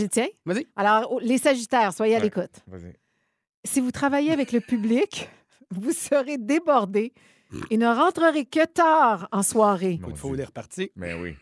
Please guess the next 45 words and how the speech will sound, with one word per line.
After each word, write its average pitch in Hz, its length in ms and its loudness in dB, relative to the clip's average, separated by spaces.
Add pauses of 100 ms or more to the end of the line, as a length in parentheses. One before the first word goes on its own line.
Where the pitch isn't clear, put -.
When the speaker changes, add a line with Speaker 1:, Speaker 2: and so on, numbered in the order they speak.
Speaker 1:
Ben, 156 80 -18
Speaker 2:
Coup - 60 -16
de - 40 -10
Speaker 1:
c'est 175 60 -8
Speaker 2:
fou, - 60 -14
Speaker 1:
tellement 175 220 -4
Speaker 2:
il 165 40 -2
est - 20 -4
Speaker 1:
ça. - 120 -8
Speaker 2:
reparti. 220 280 -10 (260)
Speaker 1:
La 185 160 0
romance 240 480 0
vient 196 160 0 (140)
après 196 420 -2
le 196 60 0
travail. 156 540 -6
Speaker 2:
Ça, 135 140 -2
c'est 147 220 -6
vrai. 95 240 -16 (200)
Speaker 3:
Hmm. 170 340 -12
Speaker 1:
Oh, 208 180 -4
je 190 60 -6
suis - 160 -8
désolée, 185 600 -2
Speaker 3:
C'est 180 80 -2
Speaker 1:
hein. 95 40 -2
Speaker 3:
vrai 104 140 0
pour - 80 -20
tout 101 80 -8
le 90 60 -6
monde. 82 240 -8
Speaker 2:
Pauvre 160 200 -2
Speaker 1:
L'être 220 340 4
Speaker 2:
Karine. 240 100 2
Speaker 1:
cher 226 360 2
le 220 160 4
sait. 233 380 -2 (120)
Alors, 190 280 2
patience, 240 640 2
Karine-nous 220 520 4
à 226 80 6
l'écoute. 233 600 2
Speaker 3:
<laughs> - 40 -20 (1600)
Hmm. 123 160 -10
Speaker 2:
Ah, 104 140 -8